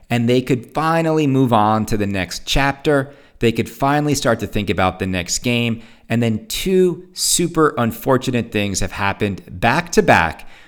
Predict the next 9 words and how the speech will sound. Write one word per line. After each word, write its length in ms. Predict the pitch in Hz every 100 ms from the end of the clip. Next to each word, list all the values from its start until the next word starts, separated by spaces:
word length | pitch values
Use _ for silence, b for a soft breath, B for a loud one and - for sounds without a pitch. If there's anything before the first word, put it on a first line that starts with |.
| B
which 240 | - 120 123
have 180 | 147 127
made 360 | 107 107 107
the 80 | 123
playfield 640 | - 117 107 - 143 117
issues 400 | 98 - 101 98
the 100 | 95
spotlight 720 | 107 - - 90 90 104 101 107
again. 480 | 113 165 165 85